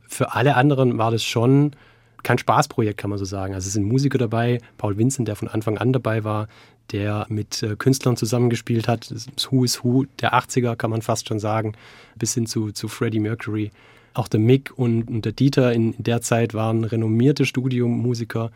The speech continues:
Die haben da kein Spaßprojekt betrieben, sondern die haben wirklich gesagt, "Hey, wir machen hier Rock'n'Roll, wir machen hier Blues." Und ja, klar, es gab schwäbische Texte,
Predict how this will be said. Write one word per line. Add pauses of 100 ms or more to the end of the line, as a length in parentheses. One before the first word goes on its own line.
(300)
Die
haben
da
kein
Spaßprojekt
betrieben,
sondern
die
haben
wirklich (220)
gesagt,
"Hey,
wir
machen
hier (640)
Rock'n'Roll,
wir
machen
hier
Blues." (480)
Und
ja,
klar,
es
gab
schwäbische
Texte,